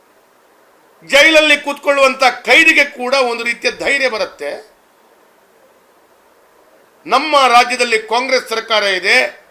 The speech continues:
ಈ ರೀತಿಯ ಕ್ರಿಮಿನಲ್ಸ್‌ಗಳಿಗೆ ತಪ್ಪು ಮಾಡಲಿಕ್ಕೆ ಒಂದು ಆ ಧೈರ್ಯ. ಇವತ್ತು ಜೈಲಿನ ಒಳಗಡೆ ಗಾಂಜಾ, ಅಫೀಮು, ಡ್ರಗ್ಸ್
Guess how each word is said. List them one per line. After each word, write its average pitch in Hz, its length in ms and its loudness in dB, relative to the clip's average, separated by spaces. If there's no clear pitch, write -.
ಈ 247 100 -2
ರೀತಿಯ 254 400 0
ಕ್ರಿಮಿನಲ್ಸ್‌ಗಳಿಗೆ 214 1300 -4
ತಪ್ಪು 220 240 -2
ಮಾಡಲಿಕ್ಕೆ 220 520 -2
ಒಂದು 196 600 -8
ಆ 160 140 -2
ಧೈರ್ಯ. 233 440 2
ಇವತ್ತು 214 380 -4
ಜೈಲಿನ 277 440 0
ಒಳಗಡೆ 214 800 0
ಗಾಂಜಾ, 214 640 4
ಅಫೀಮು, 208 680 -2
ಡ್ರಗ್ಸ್ 240 440 -4